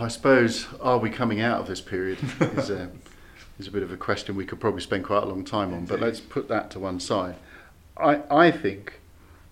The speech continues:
Speaker 1: I think that business has changed forever over this period. I think if we'd been locked down for two or three weeks,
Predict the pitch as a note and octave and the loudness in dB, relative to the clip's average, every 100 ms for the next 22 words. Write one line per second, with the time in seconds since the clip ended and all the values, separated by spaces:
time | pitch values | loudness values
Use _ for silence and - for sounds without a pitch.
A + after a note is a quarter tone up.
0 | - - - - - - - B2 C3+ C3+ | -20 -20 -20 -20 -20 -12 4 4 6 4
1 | C3+ - - A#2 G#2+ G#2 - G2 - G#2 | 2 0 0 0 0 -2 -6 -8 0 0
2 | F#2+ F2+ - F#2 F2+ F2 - - - - | 0 -4 -4 -4 -6 -14 -18 -20 -20 -20
3 | - - - _ - - - G2 F#2 F2 | -20 -20 -20 _ -20 -16 -12 -10 -10 -12
4 | - F2+ F2+ - - - - - - - | -8 -8 -8 -12 -20 -20 -20 -20 -20 -20
5 | - - - - - - - C3+ C#3+ D#3 | -20 -20 -20 -20 -20 -10 2 4 6 4
6 | - D3+ D3 - B2 A#2 - B2+ A2 - | 4 6 6 4 0 0 0 -2 -2 -2
7 | G#2+ F#2+ G2 - - | -4 -4 -6 -10 -14